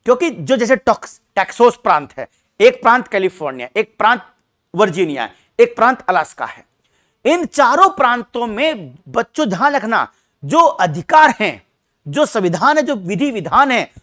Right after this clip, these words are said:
वो चारों राज्यों के कुछ मात्रा में अलग अलग होंगे। संघ के तो एक जैसे होंगे,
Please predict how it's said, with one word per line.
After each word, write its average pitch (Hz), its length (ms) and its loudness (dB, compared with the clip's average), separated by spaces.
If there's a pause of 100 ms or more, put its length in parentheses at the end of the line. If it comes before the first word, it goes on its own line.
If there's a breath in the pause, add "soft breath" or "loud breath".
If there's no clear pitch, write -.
(160)
वो 175 40 -4
चारों 196 440 -6
राज्यों 165 340 -8
के 240 80 -2 (140)
कुछ 349 200 0
मात्रा 202 340 -2
में 147 140 -12 (500)
अलग 190 200 -4
अलग 143 160 -8
होंगे। 127 220 -18 (260)
संघ 240 340 -4
के 311 60 -4
तो 294 160 0 (100)
एक 240 160 4
जैसे 330 240 -4
होंगे, 349 240 4